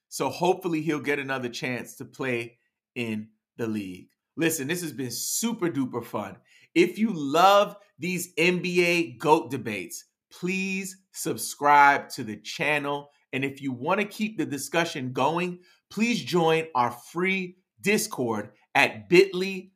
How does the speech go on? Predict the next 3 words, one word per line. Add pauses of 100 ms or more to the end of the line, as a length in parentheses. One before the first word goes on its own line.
slash (320)
game (260)
pick